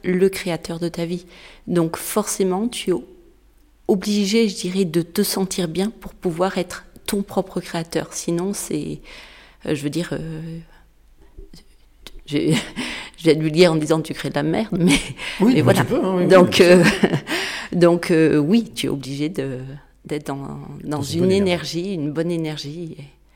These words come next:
Speaker 2: Alors, ce que je précisais, hein, donc nous sommes en radio, c'est que de l'audio. Donc c'est pour ça que vous avez donc ici, tu as toi, ici,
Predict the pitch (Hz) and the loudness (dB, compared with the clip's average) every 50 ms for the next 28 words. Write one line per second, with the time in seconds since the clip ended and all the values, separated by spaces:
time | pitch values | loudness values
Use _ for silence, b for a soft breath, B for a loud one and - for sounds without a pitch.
0 | B B B B B B B B B B B B B B - 131 113 113 - - | B B B B B B B B B B B B B B -8 -8 -6 -8 -6 -6
1 | 151 127 - 135 - 147 139 - 156 147 143 117 110 113 104 - 135 120 - - | -6 -6 -6 -6 -6 -6 -4 -4 -4 -4 -4 -4 -4 -6 -6 -4 -4 -2 0 0
2 | 147 135 120 113 113 107 107 104 101 107 175 214 214 - - - - 110 95 98 | 0 0 -2 -4 -4 -4 -6 -6 -4 -4 -4 -4 -4 -6 -8 -8 -6 -8 -6 -6
3 | 101 90 92 101 131 180 - - - - _ _ _ _ _ _ _ - - 127 | -8 -6 -4 -4 -4 -4 -6 -12 -20 -20 _ _ _ _ _ _ _ -12 -10 -8
4 | 110 - 147 127 131 123 - 151 151 147 - 143 139 139 120 123 120 120 110 135 | -6 -6 -6 -6 -8 -8 -8 -8 -8 -4 -4 -6 -4 -4 -4 -4 -4 -2 -4 -4
5 | 131 120 120 117 - - - - 160 156 - - 147 143 - 160 143 131 127 - | -6 -6 -8 -10 -10 -16 -10 -10 -8 -8 -6 -8 -8 -8 -6 -6 -6 -6 -4 -4
6 | 143 135 135 - - 123 - 131 - | -6 -6 -4 -8 -12 -12 -12 -14 -14